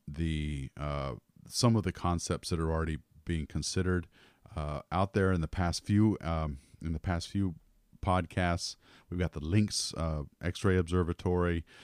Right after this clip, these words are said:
There was the, uh, I'm doing one tomorrow on the habax, the Habitable Exoplanet mission. These are all missions that are being considered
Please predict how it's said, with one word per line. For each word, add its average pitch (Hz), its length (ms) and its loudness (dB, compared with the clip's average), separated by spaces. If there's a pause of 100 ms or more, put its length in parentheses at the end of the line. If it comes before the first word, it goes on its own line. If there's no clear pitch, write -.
(260)
There 85 180 2
was 78 460 -4
the, 76 340 -2
uh, 73 340 -2
I'm 78 140 -2
doing 87 320 2
one 82 120 2
tomorrow 85 680 2
on 73 440 -4 (400)
the 76 480 -2 (120)
habax, 101 500 4
the 90 80 -2
Habitable 82 440 2
Exoplanet 87 640 0
mission. 82 420 -2 (220)
These 117 180 2
are 123 60 2
all 101 180 2
missions 101 360 2
that 90 100 0
are 85 60 0
being 80 200 0
considered 90 600 2